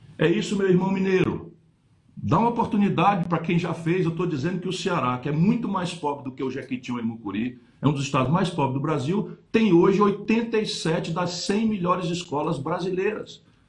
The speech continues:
Por quê? Porque nós lançamos a semente, lançamos o planejamento, lançamos as instituições, a-, alocamos os, o planejamento financeiro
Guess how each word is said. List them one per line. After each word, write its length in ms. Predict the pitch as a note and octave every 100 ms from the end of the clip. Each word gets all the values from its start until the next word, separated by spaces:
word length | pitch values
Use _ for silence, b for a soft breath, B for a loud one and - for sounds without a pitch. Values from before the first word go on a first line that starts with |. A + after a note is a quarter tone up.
| b b b _
Por 180 | - F3
quê? 100 | E3+
Porque 240 | - - F#3
nós 180 | F#3+
lançamos 440 | G3+ G3 F3+ E3 D#3+
a 60 |
semente, 540 | D#3 - F#3+ F3+ F3 E3
lançamos 400 | D3+ - C#3 C3
o 60 |
planejamento, 760 | C#3+ D#3 E3 F3 F#3 F3+ E3+ D#3
lançamos 420 | D3+ C#3+ D#3 C3+
as 160 | C#3 C3
instituições, 920 | E3 E3 E3+ F#3 - F#3 G#3 - b b b - C#3+ D3
a-, 260 | D#3+ D#3+ E3
alocamos 640 | E3 E3+ E3+ G3 F#3+ D#3
os, 240 | D3 -
o 100 | D#3
planejamento 640 | - D3 C#3+ C#3+ C3 C3
financeiro 680 | - E3 F3 - F#3 G#3+ G#3+